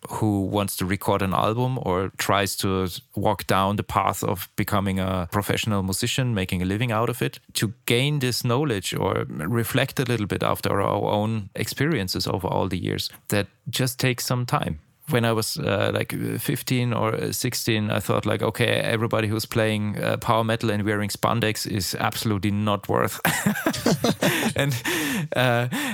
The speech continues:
but, uh, these days, uh, I can simply lean back and laugh about it and, uh, still respect the musicians, even if I don't like, uh,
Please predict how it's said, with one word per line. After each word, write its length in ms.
but, 400
uh, 220
these 220
days, 440
uh, 580
I 140
can 460
simply 420
lean 220
back 420
and 420
laugh 240
about 300
it 220
and, 420
uh, 140
still 260
respect 640
the 80
musicians, 480
even 240
if 140
I 80
don't 180
like, 300
uh, 800